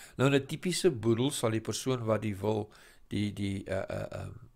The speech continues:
die testament opstel, 'n eksekuteur aanstel om dan die bates, eh, uit te deel volgens wat in die testament aangedui is. Maar wanneer jy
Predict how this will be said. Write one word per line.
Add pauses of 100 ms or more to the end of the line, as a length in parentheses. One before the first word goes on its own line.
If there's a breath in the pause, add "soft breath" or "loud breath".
(160)
die
testament
opstel, (400 loud breath)
'n
eksekuteur (140)
aanstel (460 loud breath)
om
dan
die
bates, (120)
eh, (100)
uit
te (260)
deel (280 loud breath)
volgens
wat
in
die
testament
aangedui
is. (520 loud breath)
Maar
wanneer
jy